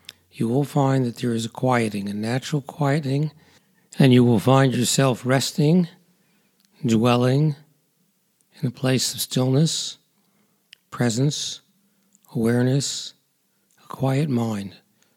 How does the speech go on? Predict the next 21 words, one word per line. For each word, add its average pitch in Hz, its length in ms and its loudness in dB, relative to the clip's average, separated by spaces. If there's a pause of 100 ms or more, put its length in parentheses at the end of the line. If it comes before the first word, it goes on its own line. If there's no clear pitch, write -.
just 160 380 0
naturally. 120 640 -4 (680)
Do - 120 -4
nothing 135 360 0
with 123 240 -2
it, 170 140 0 (480)
just - 260 -4
dwell 127 320 2
in 120 60 0
it 120 140 -4
and 113 140 -6
experience 107 680 -8
it. 107 120 -12 (2250)
When 160 180 2
you 151 140 6
are 120 60 0
through 117 240 -2
with 113 100 -2
the 107 80 -6
breath 123 300 -4
hold, 160 420 2